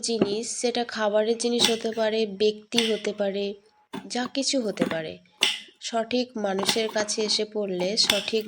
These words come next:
ব্যবহার করা জানলে সব কিছুই অবশ্যই সুন্দর। সব কিছু সঠিক ব্যবহার করতে জানলে অনেক কিছুই সুন্দর হয়, আর অপব্যবহার হলে সুন্দর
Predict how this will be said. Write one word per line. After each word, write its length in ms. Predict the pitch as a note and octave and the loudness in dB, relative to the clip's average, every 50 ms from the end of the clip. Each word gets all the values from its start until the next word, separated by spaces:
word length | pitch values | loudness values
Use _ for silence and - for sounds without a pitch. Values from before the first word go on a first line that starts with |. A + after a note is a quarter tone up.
| G3 G3+ | -2 -2
ব্যবহার 440 | F#3+ F3+ F3 F#3+ G3 G3 G#3+ G#3 G#3 G#3 G#3 - | -2 -2 0 -2 -4 -4 -2 -4 -4 -2 -4 -2
করা 220 | - G3 F#3+ G3 G3 F#3+ - | -2 0 0 0 -2 -2 -2
জানলে 340 | F#3+ F#3 F3+ F3 F3 F3+ G3+ A#3+ - - | -4 -4 -4 -4 -4 -4 -6 -6 -8 -6
সব 140 | - G#3+ G3+ - - | -6 -6 -6 -6 -8
কিছুই 300 | A3 G#3+ - A#3+ A#3 A3+ G#3 G3 | -10 -8 -4 -2 0 0 0 -2
অবশ্যই 400 | F#3+ F#3+ - - - A3 G#3+ G#3+ - - | -4 -4 -4 -4 -4 -4 -2 -2 -2 -2
সুন্দর। 380 | G#3+ G3 F#3 F3+ F3 E3+ E3+ F3 - - - - - _ _ - - - - - - - - - - - - - _ _ _ _ _ - - | 0 -2 -2 -2 -2 -4 -6 -8 -12 -16 -20 -20 -20 _ _ -16 -10 -4 -2 0 0 0 0 -2 -4 -12 -20 -20 _ _ _ _ _ -10 -4
সব 140 | - C4 B3+ C4 - | -4 -4 -4 -2 -4
কিছু 240 | C#4 C4+ - - C#4+ C#4+ C#4+ C#4+ C#4 C#4 - _ _ _ _ _ _ _ _ _ _ _ _ _ _ _ _ _ - | -4 -2 -2 -2 0 0 0 -2 -2 -6 -10 _ _ _ _ _ _ _ _ _ _ _ _ _ _ _ _ _ -8
সঠিক 440 | - - A#3 A#3 A3+ A3+ B3+ C4+ B3 A#3+ G#3+ A3+ | -8 -6 -6 -6 -4 -2 -2 0 0 0 2 2
ব্যবহার 340 | G3+ G3 G3+ A3+ A#3+ B3 A#3+ A#3+ B3+ | 2 2 0 0 -2 -2 -2 0 -2
করতে 240 | B3+ B3+ - - B3+ B3 | -2 -2 0 -4 0 0
জানলে 280 | B3+ B3 B3 B3 B3 B3+ B3+ B3 B3+ - - - - A3 | 0 0 0 0 0 0 0 0 -4 -10 -12 -6 -4 -2
অনেক 160 | A3 A#3 A3+ - | -2 -2 -2 -4
কিছুই 240 | B3+ A#3+ - B3+ B3 - - | -4 -2 -2 -2 -2 -2 -2
সুন্দর 320 | A3 G3+ G3 F#3+ F#3+ F#3 F3+ F3 E3+ | -2 -2 -2 0 0 -2 -2 -2 -4
হয়, 180 | D#3 D#3+ E3+ - - - - - - _ _ _ _ _ _ _ _ - _ _ _ _ _ _ _ - G#3+ | -6 -8 -8 -10 -10 -10 -10 -12 -14 _ _ _ _ _ _ _ _ -20 _ _ _ _ _ _ _ -10 -6
আর 60 | G#3 G#3+ G3+ | -4 -2 -2
অপব্যবহার 720 | G3 - A#3 A#3 A3 G#3+ A3+ A3+ A3 A3+ A3+ A#3+ A#3+ A#3+ A#3+ A3+ | -2 2 2 2 2 4 4 4 4 4 2 0 0 0 0 0
হলে 200 | A#3 A#3 A3+ A#3+ A#3 - - | 0 2 2 2 2 0 0
সুন্দর 380 | - A3 A3 A3 G#3+ A3+ A3+ | -2 -2 -2 0 2 2 2